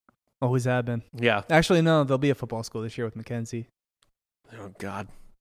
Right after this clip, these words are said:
Speaker 1: The
Speaker 2: Shouldn't have
Speaker 1: return, the return, man.
Speaker 2: Shouldn't have brought it up.
Speaker 1: I'm an F S U fan this year.
Speaker 2: Shouldn't have brought it up. But what I will bring up now
Speaker 1: You
Speaker 2: are
Speaker 1: see, Mc-, Mackenzie was squatting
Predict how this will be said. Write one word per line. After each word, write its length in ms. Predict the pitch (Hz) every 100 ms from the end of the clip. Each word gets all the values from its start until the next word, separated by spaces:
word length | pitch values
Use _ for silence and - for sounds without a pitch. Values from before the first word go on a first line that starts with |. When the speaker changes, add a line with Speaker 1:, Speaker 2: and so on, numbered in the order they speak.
| _
Speaker 1:
The 40 | -
Speaker 2:
Shouldn't 180 | 123 123
have 60 | - 139
Speaker 1:
return, 460 | 135 131 - 185 190
the 80 | -
return, 460 | 127 - 151 180 147
man. 240 | 117 104
Speaker 2:
Shouldn't 240 | 104 - 107
have 80 |
brought 160 | 107 113
it 60 | 107
up. 140 | 104
Speaker 1:
I'm 140 | 131 143
an 100 | 131
F 140 | 120
S 180 | 120 -
U 100 | 120
fan 220 | - 107
this 160 | 104 -
year. 200 | - - -
Speaker 2:
Shouldn't 760 | - - 185 196 202 202 - - - - _ _
have 280 | 139 135 113
brought 240 | 151 156
it 80 | 147
up. 160 | 127 113
But 80 | 139
what 100 | 143
I 60 |
will 160 | 151 190
bring 220 | 165 151
up 100 | 131
now 360 | 135 135 135 131
Speaker 1:
You 60 |
Speaker 2:
are 100 | 123
Speaker 1:
see, 100 | 123
Mc-, 320 | 190 180 - 156
Mackenzie 400 | 147 170 202 240
was 120 | 170
squatting 720 | - - 131 139 117 120 120